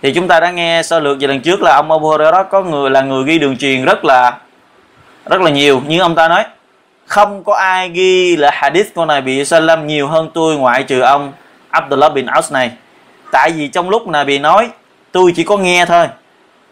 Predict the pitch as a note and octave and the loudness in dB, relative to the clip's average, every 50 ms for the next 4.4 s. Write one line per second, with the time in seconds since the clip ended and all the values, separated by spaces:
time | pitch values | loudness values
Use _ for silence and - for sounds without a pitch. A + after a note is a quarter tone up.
0 | _ - C3+ C3+ C#3 - D3+ D#3 D3+ E3 D#3 D#3 D3 C3+ B2 A#2+ C#3+ D3 C#3 C3 | _ -6 -2 -2 0 0 -2 0 0 0 0 0 -2 -4 -6 -4 -4 -4 -4 -6
1 | - _ _ _ _ _ _ _ _ _ _ _ _ _ _ _ _ _ _ _ | -10 _ _ _ _ _ _ _ _ _ _ _ _ _ _ _ _ _ _ _
2 | _ _ _ - - D#3 D3+ C#3+ - G#3+ G3+ F3+ F#3+ F#3 F#3 F#3 G#3 A3 A3 A3+ | _ _ _ -4 0 0 0 2 2 0 2 2 2 2 2 2 0 0 2 2
3 | G3 D3+ B2+ B2 C3 C#3+ D3+ D#3 D#3 E3+ D#3+ D#3+ D#3 D#3 D3 D3 D#3+ F#3+ F#3 E3+ | 2 4 4 4 2 0 -2 -4 -2 0 0 0 -2 -4 -10 -8 -8 -8 -6 -6
4 | D3+ C3+ C3 B2+ B2 A#2 A#2 | -6 -4 -2 -2 -2 -2 -4